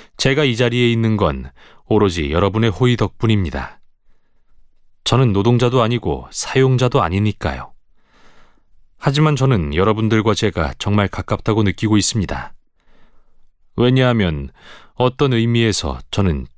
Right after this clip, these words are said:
주주와 임원진을 대표하고 있으니까요." 이 연설이야말로 적을 친구로 만드는 기술을 보여주는 최고의 예가 아닐까. 록펠러가 다른 방법을 취했다고 가정해보자.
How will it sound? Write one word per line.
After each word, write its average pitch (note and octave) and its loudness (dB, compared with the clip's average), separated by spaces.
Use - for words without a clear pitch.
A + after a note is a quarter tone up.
주주와 A2+ 2
임원진을 A2 0
대표하고 G2 0
있으니까요." G2 -2
이 A2 4
연설이야말로 A2 0
적을 A#2 0
친구로 C3 0
만드는 A#2+ 0
기술을 G#2+ 0
보여주는 F#2+ -2
최고의 A#2 0
예가 G2+ 0
아닐까. G2 -4
록펠러가 G2+ 0
다른 G#2+ 0
방법을 G#2 0
취했다고 A#2 0
가정해보자. G2 -2